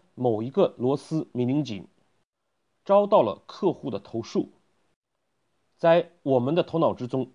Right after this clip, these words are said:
马上想到的是，是谁干的，谁来承担他的责任。而当我们以这样的思考方式来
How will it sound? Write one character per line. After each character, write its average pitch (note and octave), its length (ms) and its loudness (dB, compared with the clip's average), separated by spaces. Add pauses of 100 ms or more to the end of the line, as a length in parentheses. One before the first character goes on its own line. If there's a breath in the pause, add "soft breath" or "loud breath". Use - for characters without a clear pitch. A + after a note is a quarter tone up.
马 A#2 260 0
上 A3+ 240 0
想 G2 220 -10
到 A2+ 100 -2
的 A2+ 80 -4
是， - 280 -12 (320)
是 - 400 -6
谁 G#2+ 320 -10
干 C3+ 280 4
的， E2+ 180 -10 (600)
谁 D#3+ 240 -8
来 F3+ 160 4
承 E3 380 -8
担 C#3 320 -2
他 - 120 -16
的 C#3 80 -6
责 G2 300 -14
任。 A#2 240 -8 (840)
而 C#3+ 200 -6
当 A3 260 4
我 C3+ 120 2
们 C3+ 280 -4
以 A#2 180 -6
这 - 180 -6
样 G#3+ 100 4
的 C3+ 80 -2
思 - 180 -10
考 A2+ 160 -2
方 D3+ 240 0
式 - 280 -8 (680)
来 D3 240 2